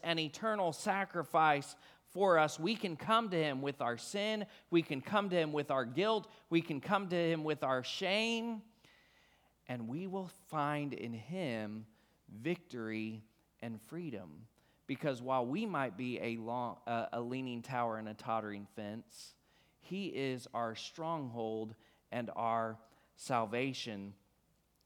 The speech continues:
And so even in the face of this very real spiritual enemy, our own sin, we can proclaim that our confidence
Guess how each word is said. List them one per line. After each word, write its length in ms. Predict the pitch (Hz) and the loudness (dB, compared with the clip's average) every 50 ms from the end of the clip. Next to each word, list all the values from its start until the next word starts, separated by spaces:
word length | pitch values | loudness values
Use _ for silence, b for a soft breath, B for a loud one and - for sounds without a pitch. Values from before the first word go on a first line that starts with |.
| _ - | _ -6
And 120 | 123 127 | -6 -6
so 280 | - - 165 147 143 123 | -2 0 2 2 2 0
even 340 | - 185 208 226 208 220 196 | -2 -2 -2 0 0 0 0
in 280 | 170 - 180 175 165 151 | 0 -2 0 0 0 0
the 80 | 143 | -2
face 420 | - - 190 170 175 175 160 - - | -2 2 4 4 4 4 2 0 -4
of 180 | - 147 139 | -6 -6 -2
this 200 | 131 143 135 - | -2 -2 -2 -2
very 320 | 131 147 156 170 165 160 147 | 0 2 2 2 2 0 -2
real 260 | 139 160 160 147 139 | 0 0 0 0 -2
spiritual 720 | 131 - - - - 165 165 160 147 - - 131 123 - | -4 -8 -10 -6 -2 -2 0 0 -2 -4 -6 -6 -6 -4
enemy, 460 | - 165 170 151 135 127 120 113 107 B B B B B B | -4 -4 -2 -2 -2 -2 -2 -4 -6 B B B B B B
our 280 | 131 139 139 139 120 - | 2 4 4 4 0 -2
own 460 | 165 170 175 175 175 175 170 160 147 B B B B B | -2 0 2 2 2 2 0 -2 -4 B B B B B
sin, 600 | - - - - 190 175 160 143 135 131 127 123 | -12 -10 -4 -2 0 2 2 2 2 0 0 0
we 180 | 139 175 214 | 0 -2 -2
can 220 | 185 - 220 185 151 | -2 -4 -4 -4 -2
proclaim 600 | - 175 156 143 - - 165 160 151 143 143 131 | -2 -2 -2 -2 -4 -4 -2 -2 -2 -2 0 0
that 140 | 135 131 | 0 2
our 140 | 135 131 131 | 2 2 0
confidence 1080 | 131 - - - - 208 214 220 214 - - 135 123 113 113 117 127 147 - - - - | -2 -4 -10 -2 0 2 2 2 0 -2 -4 -2 0 0 0 0 -2 -6 -8 -14 -16 -16